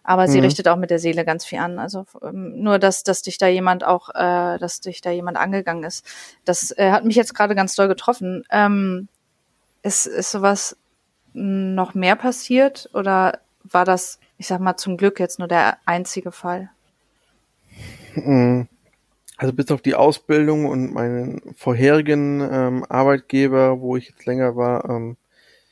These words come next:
Speaker 2: ist das jetzt nicht mehr vorgefallen. Bis jetzt, ich bin jetzt bei einem Arbeitgeber, der mich sehr schätzt dafür, dass ich mich engagiere und mich anpasse.
Speaker 1: Das freut mich
Speaker 2: Wo
Speaker 1: sehr.
Speaker 2: ich, danke.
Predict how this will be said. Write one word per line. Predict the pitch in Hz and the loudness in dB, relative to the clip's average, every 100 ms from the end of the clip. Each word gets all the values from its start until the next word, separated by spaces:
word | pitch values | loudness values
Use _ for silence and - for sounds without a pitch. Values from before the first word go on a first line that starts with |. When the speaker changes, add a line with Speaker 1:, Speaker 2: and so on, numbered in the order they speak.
| _ _ _ _ | _ _ _ _
Speaker 2:
ist | - 123 - | -14 -10 -4
das | 120 - | -6 2
jetzt | 131 131 - | 2 2 -4
nicht | 139 - | -8 -4
mehr | 135 131 131 - | -2 0 0 -2
vorgefallen. | - - 170 185 175 175 175 180 165 | -6 2 2 2 0 0 2 0 -4
Bis | 139 - | -8 -4
jetzt, | 143 165 - - - | 2 2 0 -18 -12
ich | - - | -12 -12
bin | 127 | -6
jetzt | 139 - | -4 -4
bei | - | -4
einem | - 135 | -2 0
Arbeitgeber, | - 147 151 - 147 143 139 | 2 4 4 2 2 4 4
der | 131 135 127 | 4 0 0
mich | 127 123 - | -2 -6 -2
sehr | 135 147 151 | 2 4 2
schätzt | - - - - - | 0 -2 -2 -4 -2
dafür, | 202 - 214 214 | -2 -2 0 2
dass | 202 190 - | 4 0 -2
ich | 190 190 - | -4 -4 -4
mich | 190 190 - - | -6 -6 -10 -4
engagiere | 165 185 180 - 185 185 | 0 2 2 2 0 2
und | 180 170 | 2 2
mich | 165 - | -2 -2
anpasse. | - 165 185 185 - 190 202 _ - | -2 0 0 -2 0 -2 -4 _ -4
Speaker 1:
Das | 180 | -4
freut | - 175 | 0 -2
mich | - 175 | -2 -2
Speaker 2:
Wo | 139 143 | 4 4
Speaker 1:
sehr. | |
Speaker 2:
ich, | 143 - _ _ _ _ _ _ - 131 | 2 -6 _ _ _ _ _ _ -18 -6
danke. | 123 131 131 | -2 -2 -4